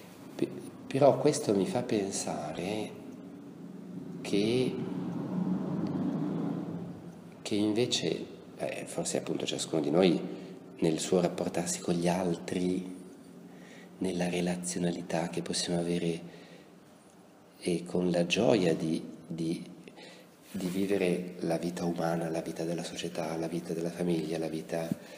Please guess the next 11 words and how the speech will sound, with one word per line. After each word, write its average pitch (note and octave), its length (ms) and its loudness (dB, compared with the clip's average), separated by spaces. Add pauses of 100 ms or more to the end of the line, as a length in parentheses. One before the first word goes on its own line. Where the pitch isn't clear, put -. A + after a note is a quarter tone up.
(300)
della E2 220 -2
Chiesa, E2+ 500 2 (2000)
con G2 300 4
la F#2 140 6
relazionalità F2+ 800 4
che - 180 0
Dio F2+ 300 2
ha F2 160 6
dentro D#2+ 380 0
di E2 120 -6
sé, D#2 320 -2